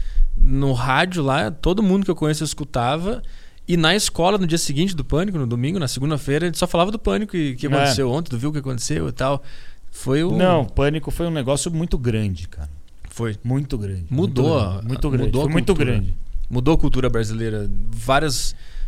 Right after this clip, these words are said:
Speaker 1: formas de falar, linguagem, estilo de comunicação, mudou um monte de coisa.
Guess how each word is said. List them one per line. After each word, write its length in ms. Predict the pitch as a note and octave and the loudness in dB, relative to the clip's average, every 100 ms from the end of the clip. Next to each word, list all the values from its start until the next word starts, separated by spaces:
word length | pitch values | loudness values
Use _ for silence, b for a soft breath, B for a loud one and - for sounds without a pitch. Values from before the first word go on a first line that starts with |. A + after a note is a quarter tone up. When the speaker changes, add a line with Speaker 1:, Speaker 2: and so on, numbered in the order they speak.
| B - - | B 4 4
Speaker 1:
formas 420 | - - C3+ D3 | 4 0 0 2
de 80 | C3+ | 0
falar, 800 | - D#3+ B2+ G#2+ A2 C3+ C3+ A2 | -2 0 0 0 -2 0 0 0
linguagem, 920 | G#2+ C#3 A2+ G#2+ A#2 D3 C3 A2 A2 G#2+ | -2 -2 -2 -2 0 0 -2 -2 -2 -2
estilo 540 | G#2+ - - C#3+ D#3 | -4 -4 -4 -2 -2
de 120 | A#2+ | -2
comunicação, 640 | A2+ C3+ C#3 C3 B2 - C#3 | -2 0 2 4 6 6 4
mudou 260 | C#3 C3 | 2 0
um 60 | D3 | 0
monte 220 | C#3+ F3 | 0 0
de 60 | D#3 | 0
coisa. 360 | B2 A#2 G2+ | 2 2 2